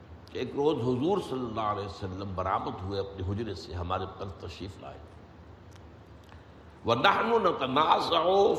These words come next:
فِي الْقَدْرِ، اور اس وقت ہم تقدیر کے بارے میں جھگڑ رہے تھے، وہی نزاع، بحث مباحثہ،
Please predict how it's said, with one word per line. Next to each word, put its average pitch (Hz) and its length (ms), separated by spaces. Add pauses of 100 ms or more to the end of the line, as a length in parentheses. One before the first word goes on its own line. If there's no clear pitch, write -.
فِي 139 80
الْقَدْرِ، - 640 (1900)
اور 175 180
اس 233 300
وقت 202 300
ہم 180 260
تقدیر 175 560
کے 190 120
بارے 139 280
میں 156 120
جھگڑ 147 280
رہے 104 360
تھے، - 80 (1400)
وہی 127 200
نزاع، 95 320 (960)
بحث 98 320
مباحثہ، 87 400